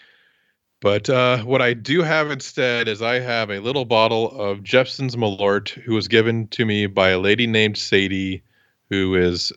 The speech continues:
some homeboy's lady. So, uh, I'm gonna try it on air because everyone says this stuff is, like, terrible, and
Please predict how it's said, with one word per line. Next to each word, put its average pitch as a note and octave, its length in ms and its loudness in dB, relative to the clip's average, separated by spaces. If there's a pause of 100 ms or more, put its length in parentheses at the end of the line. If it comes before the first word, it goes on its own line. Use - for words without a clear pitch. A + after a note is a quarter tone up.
some G2+ 580 2
homeboy's F#2+ 840 2
lady. F2+ 580 0 (1000)
So, - 500 -2 (800)
uh, E2+ 240 0 (120)
I'm D3 160 2
gonna D3 100 2
try D3+ 160 0
it B2+ 60 2
on A2 120 0
air G#2+ 240 0
because G2+ 340 -6
everyone C3 420 0
says A2+ 340 2
this A2+ 120 -6
stuff A2 280 -2
is, G2 160 -2
like, F#2+ 240 0 (360)
terrible, F#2 680 0 (480)
and E2+ 420 -6